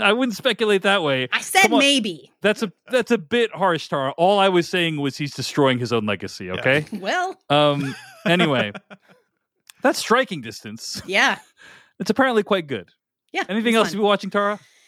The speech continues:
Speaker 2: Yeah, so then we also watched The Poseidon Adventure from nineteen seventy-two, which is a classic disaster film. And, uh, it, it's, it sags a little. I mean, considering it's under two hours, it feels very slow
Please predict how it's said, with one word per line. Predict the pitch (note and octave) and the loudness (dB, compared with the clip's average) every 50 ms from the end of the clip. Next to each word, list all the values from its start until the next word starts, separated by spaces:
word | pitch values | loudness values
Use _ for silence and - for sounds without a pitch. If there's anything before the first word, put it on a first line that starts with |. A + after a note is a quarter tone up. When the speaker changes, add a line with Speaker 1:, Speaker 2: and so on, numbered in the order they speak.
| _ _ _ - | _ _ _ 0
Speaker 2:
Yeah, | B3 C4 G3+ - | 0 0 0 0
so | - - B3+ B3+ | 0 0 2 4
then | B3+ C4 C4+ C4+ | 4 4 2 2
we | C4+ C4 | 2 2
also | C4 C4+ C4 - C#4 B3+ A#3+ | 2 2 0 0 0 0 0
watched | A3+ G#3 G3+ G3 G3 - - - G#3+ - - | 0 0 0 0 0 -2 -8 -12 -10 -6 -4
The | G3+ G3 | -4 -4
Poseidon | - A3 - - F#3 F3 F3+ F3+ F3 F3 | -2 -2 0 2 2 2 2 2 0 -2
Adventure | D#3+ D#3 D#3 D#3+ D#3 D#3 - E3+ E3 D#3 | -2 -2 -4 -4 -6 -6 -6 -6 -6 -6
from | - E3+ D#3+ | -4 -4 -2
nineteen | D#3+ D#3 D#3+ D#3+ F3 D#3+ D#3 | -2 -2 -2 -4 -6 -6 -4
seventy-two, | - D#3+ D3+ D#3 D#3 D3+ D3+ - D#3 - - - - _ _ _ _ _ _ _ _ _ | -4 -6 -6 -6 -8 -10 -10 -12 -14 -16 -18 -18 -20 _ _ _ _ _ _ _ _ _
which | - F3+ E3+ - F3+ | -10 -8 -6 -4 -4
is | E3 D#3+ D#3 - - - - | -4 -4 -4 -6 -8 -6 -4
a | G#3 G#3 | -4 -4
classic | G#3+ - F#3 E3 D#3+ D3+ - E3 D#3+ - | -2 0 0 0 0 0 -2 -6 -6 -6
disaster | - F3+ E3 E3 C3+ A2 - - D3+ C#3 | -6 -8 -6 -6 -6 -8 -8 -10 -12 -12
film. | - B2+ F#2+ F2+ A2 - _ _ | -14 -16 -16 -16 -18 -20 _ _
And, | - G3 G3 F#3+ G3 G3 G3 F#3+ G3 - _ - | -4 0 0 0 0 0 0 -2 -4 -6 _ -4
uh, | G#3+ A3+ A3 G#3+ G#3+ G#3+ G#3+ G#3 G#3 G#3+ G#3+ - - - - - - - - - _ _ _ _ _ | 0 2 2 4 4 4 4 4 2 2 -2 -6 -16 -20 -20 -20 -20 -20 -20 -20 _ _ _ _ _
it, | - E4+ G4 - - _ _ | 0 0 0 0 -2 _ _
it's, | D#4+ F#4+ G#4 - _ - - - - | -4 -4 -4 -6 _ -10 -10 -6 -4
it | F4+ F4+ - | -4 -2 -2
sags | - - - F#3+ F3 F3 G#3 A#3+ C4+ B3+ C4 | -2 -2 0 0 2 2 2 2 2 0 -2
a | C#4+ | -4
little. | C#4+ D4 D#4 D#4+ D#4+ D4 | -4 -4 -4 -4 -2 -2
I | - | 0
mean, | A#3+ B3 C4 C4+ | 2 2 2 4
considering | - C4+ B3 - - C4+ D#4+ E4+ D#4+ | 2 2 2 0 0 0 2 2 2
it's | C#4 B3 - | 0 0 -2
under | F#3+ G3 G3 G#3+ A3 | -4 -2 -2 -2 -2
two | - - A3 G3 | -2 -2 0 0
hours, | F3 E3 E3+ F#3 F#3+ F#3 F3+ | 2 2 2 0 0 -2 -2
it | F3 E3 | -6 -8
feels | _ - F3+ F#3 F#3 F#3 F3+ E3 | _ -6 -4 -4 -2 -4 -4 -6
very | D3+ D3 D#3+ D#3 D#3 D3+ C#3 B2+ | -8 -10 -10 -10 -10 -10 -12 -12
slow | - - - D3 C#3+ C2 D2+ E2+ G2+ D3+ - | -12 -12 -12 -12 -14 -16 -16 -18 -18 -20 -20